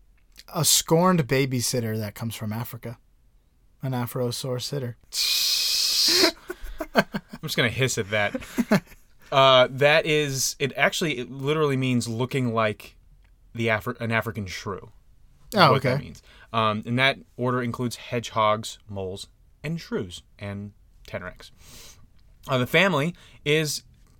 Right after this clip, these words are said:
Speaker 2: Tenrecidae. The genus is, here we go, Hemicentetes.
Speaker 1: Pretty good.
Speaker 2: That's fun. And the species is Semispinosus.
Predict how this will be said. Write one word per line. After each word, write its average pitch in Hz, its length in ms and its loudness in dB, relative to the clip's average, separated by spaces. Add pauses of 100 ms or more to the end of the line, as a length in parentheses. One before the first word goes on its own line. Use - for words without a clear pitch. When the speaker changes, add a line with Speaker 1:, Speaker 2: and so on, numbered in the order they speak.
(540)
Speaker 2:
Tenrecidae. 143 1400 -2 (360)
The 107 140 -10
genus 117 680 -4 (280)
is, 135 440 0
here 95 180 -14
we 113 60 -6
go, 139 280 6 (560)
Hemicentetes. 202 1700 0 (260)
Speaker 1:
Pretty 135 180 0
good. 120 360 0
Speaker 2:
That's 110 140 -12
fun. 113 320 -8 (220)
And 117 100 -4
the 113 60 -2
species 143 560 -2 (500)
is 147 320 0 (720)
Semispinosus. - 1700 2